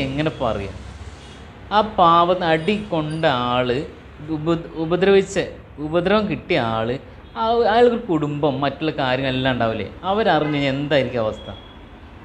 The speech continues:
ചിലപ്പോൾ ആ വീട്ടിൽ ആകെ ഒരു അത്താണിയായിരിക്കും. അയാൾക്ക് എന്തെങ്കിലും സംഭവിച്ചു കഴിഞ്ഞാൽ എന്തായിരിക്കും ഈ, ഈ പാർട്ടിക്കാർ എന്താ ചെയ്യുക?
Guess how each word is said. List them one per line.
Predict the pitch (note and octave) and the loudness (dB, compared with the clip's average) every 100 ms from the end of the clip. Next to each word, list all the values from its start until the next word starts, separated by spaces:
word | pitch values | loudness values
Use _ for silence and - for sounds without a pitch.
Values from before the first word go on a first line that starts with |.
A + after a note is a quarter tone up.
| - | -6
ചിലപ്പോൾ | G3 F#3 G3+ | -4 4 4
ആ | G3 | 4
വീട്ടിൽ | F#3 F3+ F3+ E3+ | 2 2 4 4
ആകെ | E3+ E3+ | 4 4
ഒരു | D#3 | 2
അത്താണിയായിരിക്കും. | - D3+ D3 C3+ G#2+ G#2+ C#3+ | 2 0 2 0 -2 -8 -4
അയാൾക്ക് | F3+ F#3+ F3 | -2 -2 -2
എന്തെങ്കിലും | E3+ E3+ | -2 -2
സംഭവിച്ചു | C3 B2 C#3 C#3 | -4 -2 -2 0
കഴിഞ്ഞാൽ | B2+ C#3 | -2 -2
എന്തായിരിക്കും | F3 D3+ B2+ B2+ B2+ | 0 2 2 0 -4
ഈ, | C#3+ | -4
ഈ | D#3 D3 | -4 -2
പാർട്ടിക്കാർ | B2+ B2 B2+ B2 | -2 -2 -2 -2
എന്താ | A2+ A2 | -2 -6
ചെയ്യുക? | G2+ F#2+ F#2+ | -8 -8 -12